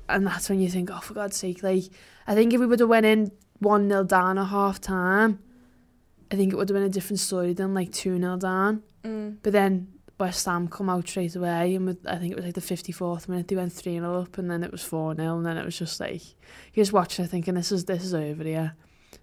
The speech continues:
Speaker 1: Like, you're not, you're not getting back
Speaker 2: Coming
Speaker 1: into
Speaker 2: back from
Speaker 1: this.
Speaker 2: that, yeah.
Speaker 1: Um, Furness got two goals back for us, one the seventieth minute, so I was like,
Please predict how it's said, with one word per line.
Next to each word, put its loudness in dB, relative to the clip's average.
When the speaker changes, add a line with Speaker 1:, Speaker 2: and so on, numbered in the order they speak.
Speaker 1:
Like, -6
you're -2
not, -4
you're 4
not 2
getting -6
back -4
Speaker 2:
Coming -6
Speaker 1:
into -2
Speaker 2:
back -4
from -6
Speaker 1:
this. -10
Speaker 2:
that, -10
yeah. 0
Speaker 1:
Um, -2
Furness 2
got 0
two 0
goals 4
back -2
for 0
us, 0
one 2
the 4
seventieth 0
minute, 2
so -6
I 0
was -4
like, -6